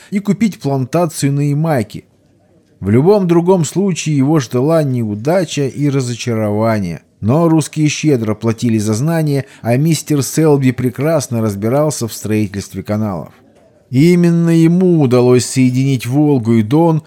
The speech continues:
построив канал между реками Камышинкой и Иловлёй. Награда была столь щедрой,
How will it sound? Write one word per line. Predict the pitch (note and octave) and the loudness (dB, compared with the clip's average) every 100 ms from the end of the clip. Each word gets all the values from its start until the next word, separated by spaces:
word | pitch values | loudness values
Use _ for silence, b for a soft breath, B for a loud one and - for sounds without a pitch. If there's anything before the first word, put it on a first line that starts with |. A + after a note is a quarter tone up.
| b | b
построив | - A#2+ - D#3+ F3 D#3+ - | -2 -2 -2 0 2 2 0
канал | - B2+ C#3 C#3+ C3 | -4 -2 0 -2 -2
между | C3 C3+ A#2 B2 | -2 -2 0 2
реками | B2+ C#3 C#3 B2+ A#2+ | 2 2 0 -2 -2
Камышинкой | B2 A#2 D3+ E3 C#3+ C3 B2 B2+ | 0 0 0 -2 -2 -4 -2 0
и | B2+ B2 | 2 2
Иловлёй. | A#2+ A#2+ A2+ A#2 G2+ D2+ - _ b b _ _ _ _ - | 2 2 2 2 0 -2 -10 _ b b _ _ _ _ -8
Награда | F#2+ G#2 B2 D#3+ C3+ A2 | -2 0 2 2 2 0
была | A#2 B2 A2 | 2 2 0
столь | - - G3 F#3+ | -2 2 2 2
щедрой, | - G3 F#3 F3 E3 | 0 0 2 0 -4